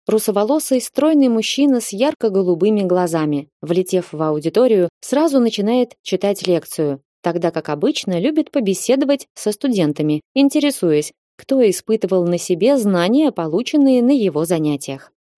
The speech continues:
Принято считать, что целью магов, призванных в Тарру из других миров, было совершение подвигов. Не отрицаю. Однако, искусник поднимает вверх указательный палец,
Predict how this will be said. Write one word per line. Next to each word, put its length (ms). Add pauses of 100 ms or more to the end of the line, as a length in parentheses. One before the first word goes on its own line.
Принято 400
считать, 580
что 240
целью 400
магов, 560
призванных 720 (100)
в 80 (100)
Тарру 580 (140)
из 160
других 480
миров, 480 (380)
было 300
совершение 760
подвигов. 680 (340)
Не 200
отрицаю. 640 (200)
Однако, 800 (480)
искусник 500
поднимает 540
вверх 480
указательный 600
палец, 440